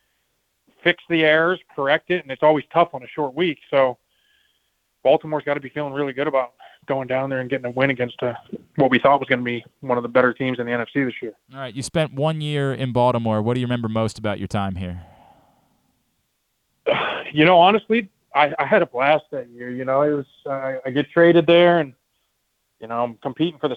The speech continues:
Speaker 1: center job. They end up going in a different direction, and then, in my opinion,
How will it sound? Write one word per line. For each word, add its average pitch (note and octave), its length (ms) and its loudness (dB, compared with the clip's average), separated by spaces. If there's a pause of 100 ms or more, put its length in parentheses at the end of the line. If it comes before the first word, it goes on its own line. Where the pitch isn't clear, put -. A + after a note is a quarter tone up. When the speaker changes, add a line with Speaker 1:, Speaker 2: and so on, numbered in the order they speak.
Speaker 1:
center D#3+ 240 2
job. D3+ 460 4 (920)
They C3 100 -4
end D3 100 -4
up C#3 120 -6
going D3 240 -6
in C#3+ 80 -12
a C3+ 40 -20
different D3+ 280 -10
direction, C#3 560 -2
and C3+ 100 -6
then, C3 340 -4 (600)
in B2+ 160 -6
my C#3+ 180 4
opinion, D3+ 680 -4